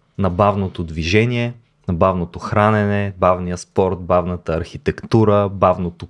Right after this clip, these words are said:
кино, бавната музика, бавните игри, телевизия и така нататък, и така нататък. И този епизод, този епизод ще бъде май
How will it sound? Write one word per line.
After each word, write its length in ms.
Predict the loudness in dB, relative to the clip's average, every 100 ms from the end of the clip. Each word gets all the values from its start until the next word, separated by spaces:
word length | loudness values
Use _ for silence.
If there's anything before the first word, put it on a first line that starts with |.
| -6
кино, 300 | -2 2 2
бавната 520 | 2 2 0 -6 -6
музика, 560 | -2 0 0 -4 -4 -4
бавните 640 | 2 2 0 -6 -6 -8
игри, 440 | -2 0 0 -2
телевизия 680 | -4 -2 -2 -2 -2 0 0
и 80 | -2
така 280 | -8 -4 -4
нататък, 460 | -2 -4 -6 -10
и 40 | -14
така 280 | -8 -4 -4
нататък. 560 | -2 -2 -2 -8 -16 -20 -20 -20 -20 -20 -20 -20 _ _ _ _
И 140 | -4 2
този 260 | 2 4
епизод, 680 | -2 -2 -2 0 0 -6 -20 _ _ _ _ _ _ _ _ _ -20 _ _ _ _ -2
този 220 | 0 0
епизод 340 | -2 -2 -2 -2
ще 200 | -2 -4
бъде 800 | 0 2 4 4 2 0 -2 -6
май 480 | -4 0 2 0 -2